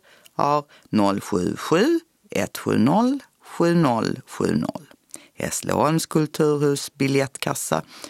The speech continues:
har noll fyra fem ett tjugosex sextiosex sjuttio. Malmö stadsteater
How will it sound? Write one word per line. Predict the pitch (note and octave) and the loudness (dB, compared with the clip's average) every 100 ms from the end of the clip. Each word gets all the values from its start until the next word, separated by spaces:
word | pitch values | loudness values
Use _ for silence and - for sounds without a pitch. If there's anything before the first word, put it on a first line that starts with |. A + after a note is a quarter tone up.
| - | -14
har | - A2+ A2+ - - _ | -2 0 0 -4 -20 _
noll | G#2+ G#2+ D3 | 0 2 0
fyra | - D#3+ D3+ | 0 0 2
fem | D3+ C#3+ C3+ | 0 0 2
ett | C3 F#3 _ - - _ _ | 0 -2 _ -20 -20 _ _
tjugosex | - G#2+ - D3+ - - - - _ _ _ | -4 -4 0 -2 -2 -10 -10 -18 _ _ _
sextiosex | - F3+ - F#3 - G#2+ - - - - - | -2 -2 -2 -2 -2 -2 -4 -8 -10 -14 -12
sjuttio. | - C#3 _ - - - _ - - _ | -2 -2 _ -12 -12 -12 _ -20 -20 _
Malmö | - F#2 F#2+ | 0 0 2
stadsteater | F#2 - B2 - - D3 C#3+ - C#3+ C#3+ | 0 -2 -4 -6 -2 0 0 -2 -2 -2